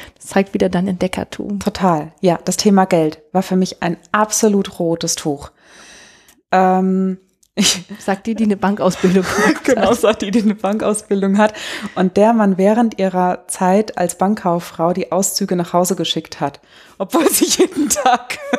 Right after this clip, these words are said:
Speaker 2: <laughs> fünfzig Mal am Kontoauszugsdrucker vorbeigelaufen ist.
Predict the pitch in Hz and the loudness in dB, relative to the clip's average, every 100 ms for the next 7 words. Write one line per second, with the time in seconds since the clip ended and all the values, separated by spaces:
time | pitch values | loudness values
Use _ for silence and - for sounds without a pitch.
0 | 285 - - 262 - 214 - 247 - 440 | -2 0 0 0 -2 -4 0 -2 -2 -14
1 | - - 262 - - 240 - - 226 - | -12 -2 -2 -2 -6 -4 -4 -4 -4 0
2 | 247 247 - 220 208 196 - 214 - 214 | -2 -2 -6 -4 -2 -2 0 -2 -2 -4
3 | - 226 214 220 - 208 208 180 196 185 | -4 -2 0 0 0 0 0 0 -2 0
4 | 208 214 214 - 175 202 - - | 0 -2 -2 -6 -4 -4 -6 -10